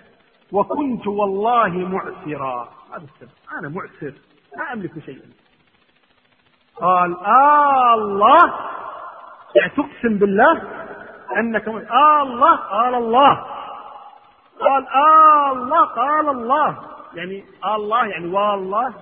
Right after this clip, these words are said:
والله أنت معسر، يقول: "والله أنا معسر"، والله أنت معسر، والله. السؤال يكون بالمجد. آه الله، الجواب يكون إيش؟ بالضبط، "الله"، يعني والله أنا معسر. طيب. قال له ثلاث مرات،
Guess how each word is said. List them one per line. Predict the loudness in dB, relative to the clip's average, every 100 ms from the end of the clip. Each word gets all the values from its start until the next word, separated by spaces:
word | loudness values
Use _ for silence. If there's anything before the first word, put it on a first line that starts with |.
| -18 -8
والله | -8 -6
أنت | -10 -12
معسر، | -16 -14 -14
يقول: | -12 -10
"والله | -8 -8 -8
أنا | -10
معسر"، | -12 -18 -20 -20 -10
والله | -8 -8 -10
أنت | -12
معسر، | -16 -16 -16
والله. | -12 -10 -8 -12 _ _ _ -4 -2 -4
السؤال | -10 -8 -2 0
يكون | -2 -6 -8
بالمجد. | -4 -4 -4 -8 -20 -20 -20 -20 _ _ _ _ _ -4
آه | -2 0 -2
الله، | -4 -8
الجواب | -10 -6 -6 -6
يكون | -6 -6
إيش؟ | -6 -8 -12 -20 -20 -20 -20 _ _ _ _ -10 -8
بالضبط، | -2 -2 -2 -14 -8
"الله"، | -6 -2 0 0 -2 -16 -20 -20 -20
يعني | -16 -12
والله | -10 -8 -6 -6 -8 -16 -20 -18
أنا | -16
معسر. | -16 -18 _ -20 _ _ _ -4
طيب. | -2 -2 -16 -20 _ _ _ _ _ _ _ _ _ _ 2
قال | 4 6
له | 4 4
ثلاث | 4 0
مرات، | 0 -4 0 0